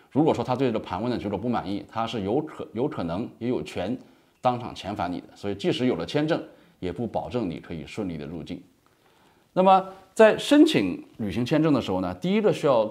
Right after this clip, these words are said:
注意的就是你要明确的告诉大使馆，呃，告诉移民部你这次来的目的，你是来干嘛的？你是来旅行的，你是来开会的。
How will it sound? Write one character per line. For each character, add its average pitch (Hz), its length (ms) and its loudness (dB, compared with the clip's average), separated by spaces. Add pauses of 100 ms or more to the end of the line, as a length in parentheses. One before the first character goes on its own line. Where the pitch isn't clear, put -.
注 135 220 -2
意 104 40 -4
的 98 60 -4
就 95 140 -8
是 98 160 -6
你 92 140 -4
要 107 120 -2
明 104 240 -4
确 185 200 0
的 127 100 4
告 110 220 0
诉 92 200 -8
大 101 200 -4
使 95 160 -10
馆， 73 200 -6 (220)
呃， 73 240 -12 (680)
告 120 120 0
诉 104 140 -6
移 101 40 -4
民 107 180 -4
部 110 180 -6
你 82 140 -8
这 147 180 -2
次 113 200 -8
来 87 180 -4
的 120 120 -4
目 196 220 0
的， - 240 -8 (300)
你 80 80 -18
是 82 100 -12
来 127 80 -2
干 180 120 2
嘛 98 120 2
的？ 127 120 -4 (400)
你 123 80 -10
是 156 80 -2
来 170 120 4
旅 143 120 4
行 123 200 2
的， 170 220 4
你 110 80 -6
是 110 120 -10
来 131 120 4
开 180 200 2
会 208 200 4
的。 - 180 -2